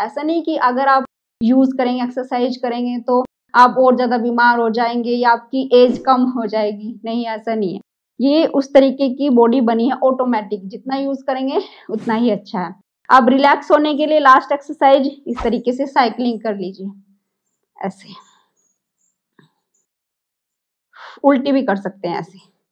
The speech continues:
उल्टी नहीं, मतलब उल्टी cycling,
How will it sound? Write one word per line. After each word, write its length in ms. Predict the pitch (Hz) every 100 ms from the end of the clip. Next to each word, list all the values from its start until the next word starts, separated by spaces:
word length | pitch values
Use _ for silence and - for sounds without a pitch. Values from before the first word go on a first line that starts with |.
| _ _ _ - -
उल्टी 300 | 233 247 294
नहीं, 240 | 277 269 302
मतलब 400 | 285 262 285 277
उल्टी 280 | 262 247 247
cycling, 800 | 233 208 196 202 214 202 196